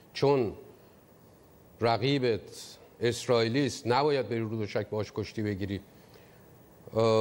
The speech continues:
و او هم میپذیره، نمیتونه نپذیره، چون به سرنوشت مثلاً جمالی فشی و اینا که ماجرای هفته پیش، دو هفته پیش صحبت کردیم، ممکنه دوچار بشه. خب،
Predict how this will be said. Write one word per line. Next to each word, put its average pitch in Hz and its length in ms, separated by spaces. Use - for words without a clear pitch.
و 110 40
او 127 220
هم 151 100
میپذیره، 123 680
نمیتونه 135 380
نپذیره، 95 540
چون 123 180
به 131 60
سرنوشت 113 500
مثلاً 110 420
جمالی 101 460
فشی 101 380
و 110 40
اینا 101 220
که 104 140
ماجرای 98 480
هفته 92 300
پیش، 92 280
دو 98 80
هفته 90 180
پیش 90 180
صحبت 92 300
کردیم، 98 260
ممکنه 101 300
دوچار 92 300
بشه. 87 220
خب، 180 220